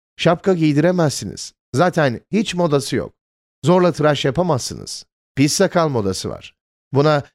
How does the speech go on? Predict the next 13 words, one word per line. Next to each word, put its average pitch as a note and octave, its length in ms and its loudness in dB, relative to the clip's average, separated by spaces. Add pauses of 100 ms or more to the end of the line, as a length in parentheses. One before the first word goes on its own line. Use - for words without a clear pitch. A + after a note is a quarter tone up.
(100)
Kenan D3 260 2
Evren'in C#3+ 440 2
bile E3+ 140 4
gücü C#3+ 260 2
yetmemişti. D#3 680 0 (680)
Türbana G#3 400 2
dokunamazsınız. E3+ 960 -2 (200)
Kan C#3 220 0
çıkar. - 500 -8 (440)
İsterseniz C#3 680 0 (180)
ordu A#2+ 320 2
evine C#3+ 380 2
sokmazsınız. C#3+ 960 -4